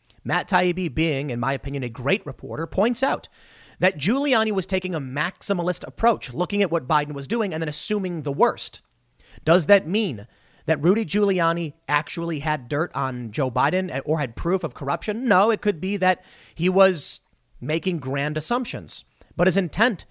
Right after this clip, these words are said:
may not have been to lobby for a foreign government. He maybe just thought something that wasn't true or took a, as Matt Taibbi says, maximalist approach to this. Did you know Fast Growing Trees is the biggest online nursery in the U S,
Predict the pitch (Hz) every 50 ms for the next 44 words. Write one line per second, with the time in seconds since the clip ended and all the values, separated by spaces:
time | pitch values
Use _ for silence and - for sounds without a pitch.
0 | _ _ _ - 120 147 170 165 139 135 156 190 - - 139 170 165 131 113 110
1 | 175 185 143 117 110 - - - 165 143 123 117 135 143 170 147 123 127 113 -
2 | - 147 127 113 - 131 123 127 143 147 226 254 208 139 101 - - - _ -
3 | - - - - - _ _ _ - 143 170 180 156 139 147 175 185 151 196 196
4 | 160 127 160 185 - - - - - 139 175 196 - - - 180 175 175 - 190
5 | 196 185 165 - - 143 127 143 151 - 160 165 147 - - - 247 262 247 190
6 | 165 156 156 - 247 220 160 156 170 160 - - 160 160 - 160 156 175 180 -
7 | _ _ _ _ _ - 107 113 127 127 - 147 135 131 135 123 - 160 170 170
8 | - _ _ _ - 127 151 160 160 - - - 147 143 131 123 - - - -
9 | 208 220 220 - - - 117 98 - - - - - _ _ _ _ _ _ _
10 | _ _ _ - _ - _ _ _ _ _ _ _ _ _ _ _ _ _ _
11 | _ _ _ - 160 269 330 320 254 - - - 196 196 214 202 - - - 160
12 | 185 190 185 160 - - - 160 165 180 190 160 147 123 127 110 101 - 143 139
13 | 170 165 - - - 147 143 147 147 143 139 143 139 127 123 131 143 139 - -
14 | 147 151 143 127 120 117 120 120 120 120 139 - -